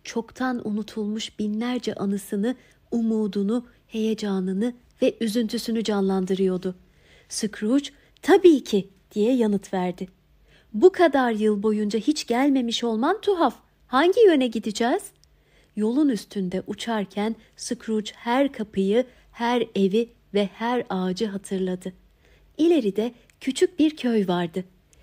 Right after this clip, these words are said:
Köylüler günlük işlerini yapıyorlardı. Her yer çocuk doluydu ve herkes çok neşeli görünüyordu.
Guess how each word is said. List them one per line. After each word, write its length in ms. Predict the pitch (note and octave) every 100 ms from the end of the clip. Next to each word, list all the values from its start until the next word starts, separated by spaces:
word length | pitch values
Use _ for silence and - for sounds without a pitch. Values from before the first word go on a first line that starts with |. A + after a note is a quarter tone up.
| _ _
Köylüler 600 | - C#4+ C#4+ D4+ D#4 D#4+
günlük 460 | A#3+ C4 C#4+ F4
işlerini 440 | B3+ - G#3+ G3 F#3+
yapıyorlardı. 800 | F#3 F3+ G3 F3+ F3 F3 E3+ F3 - _ _ _ _
Her 340 | - A#3+ C#4+
yer 320 | B3+ G3+ B3+
çocuk 380 | - A3 G3+ G3+
doluydu 440 | F#3 F3 F3 E3+ E3+ _ _ _ _
ve 80 | F#3
herkes 680 | E3 F#3+ G#3 G#3+ G#3 C4+ - _ _
çok 260 | - G4 -
neşeli 400 | C4+ - A#3+ A3+
görünüyordu. 680 | A3+ G#3+ G#3 G#3 G3+ G#3